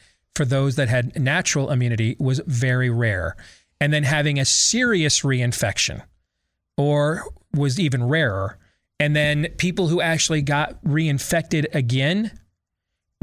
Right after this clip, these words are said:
but it was worse than their previous one, almost was, like, non-existent anywhere in the world. Okay? And now when we have a truly attenuated, milder form of the virus in Omicron,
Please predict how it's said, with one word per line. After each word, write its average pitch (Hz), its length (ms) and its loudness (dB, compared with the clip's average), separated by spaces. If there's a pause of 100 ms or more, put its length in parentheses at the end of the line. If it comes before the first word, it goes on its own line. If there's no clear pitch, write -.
(120)
but 151 220 2
it 156 80 0
was 143 160 2
worse 131 440 0
than 180 160 0
their 180 140 2
previous 185 440 0
one, 196 300 0
almost 151 400 0
was, 135 120 0
like, 127 180 0
non-existent 127 760 0
anywhere 123 300 0
in 107 80 0
the 101 60 -2
world. 98 400 -2 (580)
Okay? 120 360 -2 (1000)
And 131 160 0
now 180 380 2
when 156 200 2
we 147 100 2
have 135 220 2
a 135 60 0
truly 170 500 0
attenuated, 147 720 0
milder 139 520 0
form 143 320 0
of 123 100 0
the 123 100 0
virus 127 480 0
in 127 100 0
Omicron, 113 720 -2